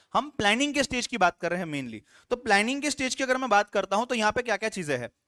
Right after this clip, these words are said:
पहला, कॉर्पोरेट लेवल के अंदर में जो लोग हैं ऑर्गेनाइजेशन के, जो विजन बनाते हैं, मिशन बनाते हैं, ये लोग आ जाएंगे। मतलब कंपनी के ओनर्स basically यहाँ टॉप मैनेजमेंट, जो कंपनी को कौन से डायरेक्शन में लेकर के जाना चाहती है, वो लोग। उसके बाद बिजनेस हेड पे कौन हो जाएंगे?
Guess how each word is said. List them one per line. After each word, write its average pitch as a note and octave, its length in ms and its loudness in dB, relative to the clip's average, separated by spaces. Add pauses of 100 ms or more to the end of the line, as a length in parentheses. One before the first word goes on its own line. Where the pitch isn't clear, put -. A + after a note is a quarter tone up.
पहला, E3+ 280 4 (240)
कॉर्पोरेट A3+ 480 4
लेवल G3+ 200 2
के G#3 120 -4
अंदर F3 280 -2
में C3 140 -6 (260)
जो G#3+ 540 2 (180)
लोग G3 240 6
हैं C#4 340 -2
ऑर्गेनाइजेशन G3 680 2
के, E3 100 -4
जो F3+ 160 -2
विजन D3 360 -2
बनाते E3 340 0
हैं, E3+ 120 -4
मिशन E3 340 -4
बनाते D#3 300 -2
हैं, G3 60 -8
ये C#3+ 180 -4
लोग C3 180 -2
आ A2+ 60 -4
जाएंगे। G#2+ 280 -14 (300)
मतलब A#3 220 0
कंपनी G#3 480 -2
के C#4 80 -4
ओनर्स A3+ 420 2
basically G#3+ 420 -4
यहाँ C4+ 380 -2
टॉप C4 200 4
मैनेजमेंट, G3 480 -2 (320)
जो A3+ 100 4
कंपनी A3+ 380 -2
को C#4 100 2
कौन A3 200 -2
से B3+ 140 -4
डायरेक्शन G3 320 0
में B3+ 120 -2
लेकर G#3+ 260 2
के A3+ 120 -2
जाना F#3 220 0
चाहती D3+ 300 -2
है, D3+ 80 -6
वो C#3+ 180 0
लोग। A2 220 -4 (240)
उसके G3+ 240 -2
बाद E3+ 160 4 (320)
बिजनेस G3+ 440 2
हेड G#3+ 160 0
पे A#3 120 0
कौन A3+ 180 2
हो F3+ 80 2
जाएंगे? B2 300 -2